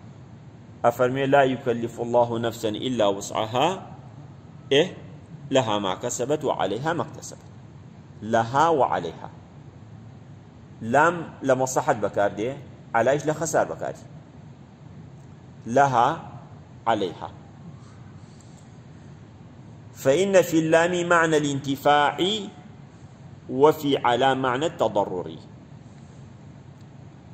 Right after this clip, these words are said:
باسی لامەکە دیارە سوودمەندە لەوێ،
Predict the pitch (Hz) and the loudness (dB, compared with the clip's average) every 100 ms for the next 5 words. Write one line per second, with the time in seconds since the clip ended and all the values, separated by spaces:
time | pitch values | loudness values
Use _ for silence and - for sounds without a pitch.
0 | - - - - - - - - - - | -20 -20 -20 -20 -20 -20 -20 -20 -20 0
1 | 123 135 131 131 127 127 127 165 170 151 | 2 2 2 2 4 2 2 4 4 4
2 | 160 160 160 160 156 160 190 123 117 113 | 4 6 4 0 -4 0 0 2 0 2
3 | 123 | 0